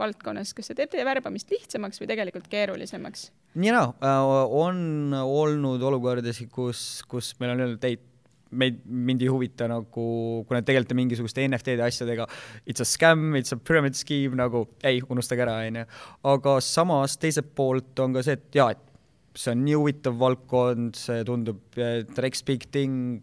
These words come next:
Speaker 2: et noh, jällegi see on väga, väga seinast seina ainult. Aga kui rääkis nagu üldisest sentimendist, siis ma arvan, et pigem inimesed on ikkagi nagu põnevil ja ju huvitatud sellest. Võib-olla mõned aastad tagasi oli, noh, mõned aastad tagasi,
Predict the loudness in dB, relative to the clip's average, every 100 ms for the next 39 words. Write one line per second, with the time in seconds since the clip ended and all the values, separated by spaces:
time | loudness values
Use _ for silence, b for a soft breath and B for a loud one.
0 | -6 -4 -4 -6 -12 -2 0 2 0 2
1 | 4 2 2 0 -2 -4 -4 -6 -6 -6
2 | -8 -12 B -2 0 2 -2 -2 -2 -2
3 | -2 -6 -8 -6 -4 -4 -2 -2 0 -2
4 | -6 -10 B B B -6 0 2 2 -2
5 | -4 -2 0 2 2 0 -2 -4 -4 -4
6 | -6 -6 -6 -8 -8 -8 -8 _ -4 -2
7 | 0 -2 -2 -2 -2 -2 -2 -2 -2 -4
8 | -4 -2 -2 -6 -12 -12 _ -10 -8 -8
9 | -8 -10 -8 -4 0 0 0 0 0 -2
10 | -4 -4 -4 -6 -8 -12 _ _ _ -12
11 | -6 -4 -4 -6 -6 -6 -6